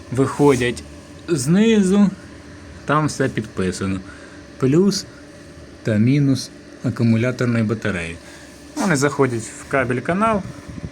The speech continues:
Це все я остальне ще закрию кришечкою, все буде гарно. Потім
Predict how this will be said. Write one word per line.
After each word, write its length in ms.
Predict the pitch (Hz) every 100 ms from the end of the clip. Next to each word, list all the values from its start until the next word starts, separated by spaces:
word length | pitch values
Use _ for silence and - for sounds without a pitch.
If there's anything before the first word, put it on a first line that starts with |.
| -
Це 160 | - 143
все 240 | 120 127
я 140 | 117 113
остальне 440 | 107 - 117 117
ще 200 | 110 117 - - - - - - - -
закрию 500 | 104 127 - 120 131
кришечкою, 560 | 190 208 202 143 139 110
все 160 | 135
буде 260 | 117 120 135
гарно. 400 | 147 202 185 180 - - - - - - - - - - - - - - - - - - - - - -
Потім 460 | 202 208 190 175